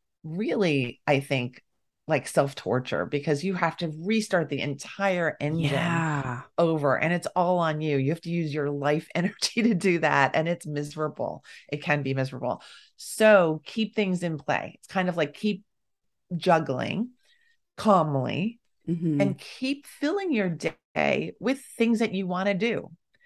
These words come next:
Speaker 1: Now that you know this information, now that Lindsay and I have shown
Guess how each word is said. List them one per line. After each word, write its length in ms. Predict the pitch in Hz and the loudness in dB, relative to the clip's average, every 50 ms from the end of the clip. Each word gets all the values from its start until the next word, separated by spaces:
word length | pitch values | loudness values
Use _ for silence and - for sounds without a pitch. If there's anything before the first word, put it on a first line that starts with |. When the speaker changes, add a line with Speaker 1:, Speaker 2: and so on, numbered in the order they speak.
| _ _ _ - | _ _ _ -4
Speaker 1:
Now 200 | 165 170 180 208 | 0 2 2 2
that 160 | 226 240 - | 2 2 0
you 120 | 196 196 190 | 0 0 0
know 220 | 185 180 180 190 | 0 0 0 0
this 180 | 185 196 196 - | -2 -2 -4 -4
information, 960 | - 175 165 - 151 147 147 156 190 247 247 - - - - - 160 185 180 | -6 -6 -4 -4 -4 -4 -4 -2 -2 -2 -4 -4 -6 -6 -6 -4 -4 -4 -4
now 120 | 170 175 | -2 -2
that 180 | 185 202 - 156 | -2 -2 -2 -2
Lindsay 260 | 175 175 175 160 160 | -2 -2 0 0 0
and 100 | 151 143 | 0 0
I 120 | 135 139 143 | 0 0 0
have 320 | 147 151 143 139 139 139 _ _ - _ _ _ _ _ _ | 0 -2 -2 -2 -4 -4 _ _ -20 _ _ _ _ _ _
shown 720 | - - - - - - 175 170 175 180 185 190 190 190 | -12 -8 -8 -6 -4 -2 0 0 2 2 0 0 0 -2